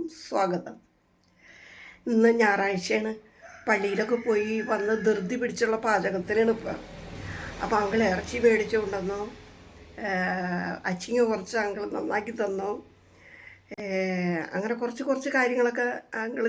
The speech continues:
ചെയ്തു തന്നു. ഇപ്പം അങ്കിൾ, ഏഹ്, വളപ്പിൽ പട്ടിക്ക് തീറ്റയും കൊണ്ടുപോയേക്കുകയാണ്.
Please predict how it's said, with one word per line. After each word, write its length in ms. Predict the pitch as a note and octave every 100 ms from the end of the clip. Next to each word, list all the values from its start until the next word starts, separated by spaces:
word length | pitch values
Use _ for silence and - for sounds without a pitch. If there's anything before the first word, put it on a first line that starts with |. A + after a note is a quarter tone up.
| A3+
ചെയ്തു 300 | A3+ G3+ A3+
തന്നു. 320 | G#3+ F#3 G#3 C#4+ - - - - - - - _ _ C4
ഇപ്പം 280 | A#3 A#3 G#3
അങ്കിൾ, 260 | G3 G3+ A3+ B3 - A3+
ഏഹ്, 200 | A3 G#3+
വളപ്പിൽ 380 | A3 G#3 A3 G#3 G#3
പട്ടിക്ക് 1080 | A3+ F3+ - A#3 A3+ G#3+ G#3+ G#3+ F#3+ - A#3 -
തീറ്റയും 380 | A#3 A#3 B3+ A#3
കൊണ്ടുപോയേക്കുകയാണ്. 800 | G#3+ F#3+ G#3 G#3 F#3 G#3+ G3